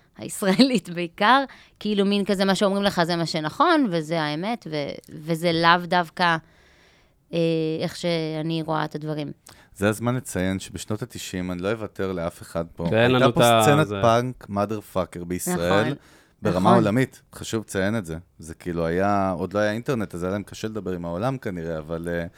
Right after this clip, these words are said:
Speaker 1: כן.
Speaker 2: אבל הייתה פה סצנה בועטת ומטורפת. שוב, זה כל החבר'ה כבר בני חמישים כזה.
Speaker 1: <laughs>
Speaker 2: אני הכי צעיר שם, שהייתי עוד, אמרתי לך, המתופף האחרון. אבל, אה, כן, זה מחאתי מאוד. אני גם רואה קורלציה להיפ-הופ, נכון? במחאה.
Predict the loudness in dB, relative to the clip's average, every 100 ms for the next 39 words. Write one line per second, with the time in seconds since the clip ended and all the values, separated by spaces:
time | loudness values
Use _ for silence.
0 | -20 -10 -4 0 0 0 0 -2 -2 -10
1 | -8 -2 0 2 0 -2 -4 -2 -2 -6
2 | -8 -8 -8 -4 -4 -2 -2 -2 -4 -4
3 | -4 -8 -10 -6 -6 -4 -6 -6 -8 -6
4 | -4 -4 -4 -8 -10 -12 -10 -8 -2 0
5 | 2 0 0 -4 -12 -20 -20 -16 -8 -2
6 | -2 -2 -2 2 0 0 -4 -6 -6 -6
7 | -6 -6 -6 -8 -12 -14 -16 -12 -10 -10
8 | -10 -8 -4 -4 -6 -12 -20 -20 _ -10
9 | -4 -2 0 2 2 0 2 2 2 0
10 | -4 -2 -2 0 -2 -2 -4 -2 -2 -2
11 | -2 -2 -2 -4 -4 -4 -6 -6 -4 -2
12 | 0 0 -2 -2 -4 -4